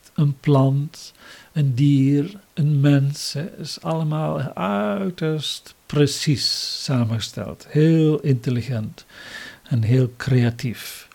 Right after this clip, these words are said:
Zelfs elk atoom is creatief en zit razend intelligent in elkaar. Zo intelligent dat het miljarden, vele miljarden jaren kan blijven rondtollen, hè?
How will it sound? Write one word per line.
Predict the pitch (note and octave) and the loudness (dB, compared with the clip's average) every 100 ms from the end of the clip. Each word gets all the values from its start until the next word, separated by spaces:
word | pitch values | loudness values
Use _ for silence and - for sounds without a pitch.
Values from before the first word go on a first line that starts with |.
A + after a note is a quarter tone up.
| _ _ _ - | _ _ _ -14
Zelfs | - B2 A#2+ - - | -6 -4 -4 -6 -4
elk | C3+ A#2+ | -4 -4
atoom | - A#2 - D3+ D3 B2 A#2 | -6 -4 4 6 6 4 0
is | A#2 - | -4 -6
creatief | - B2 A#2 A#2 C3 G#2 - - | -2 0 0 0 -6 -10 -14 -10
en | B2 | -8
zit | A2+ - | -8 -10
razend | C#3 B2+ B2 A#2 - C3 - | -8 -6 -4 -4 -6 -8 -6
intelligent | D#3 A#2+ B2+ A2+ - A#2 A#2 | -4 -2 -2 -2 -2 -2 -2
in | |
elkaar. | A#2 A#2 A#2+ G#2+ A2 - - - - - - - - - - - | -6 -6 -6 -6 -8 -12 -20 -20 -20 -20 -20 -20 -20 -20 -20 -18
Zo | - - C#3 | -10 -2 0
intelligent | D3+ C#3 C#3 B2+ C3+ | 0 2 2 4 2
dat | B2 | 2
het | B2 B2 | -2 0
miljarden, | C3+ C3 C#3+ D3+ D#3 D3+ D#3 C#3+ D3+ C3 A#2 | 0 2 2 2 0 0 -2 0 0 0 -2
vele | - E3 F3+ E3+ D3+ | -4 -2 0 2 2
miljarden | C#3 C#3 B2+ C3 C3+ C3+ C3+ B2+ | 0 0 0 0 0 0 0 0
jaren | B2 B2+ B2+ C3 | 0 2 2 0
kan | C3+ B2 | -2 -2
blijven | A#2+ A#2+ A#2 C3 | 0 -2 0 -2
rondtollen, | B2+ C#3 D3+ C3+ - _ - D3+ C#3 A2 | 0 0 0 -2 -8 _ 0 2 2 -2
hè? | D#3 | -2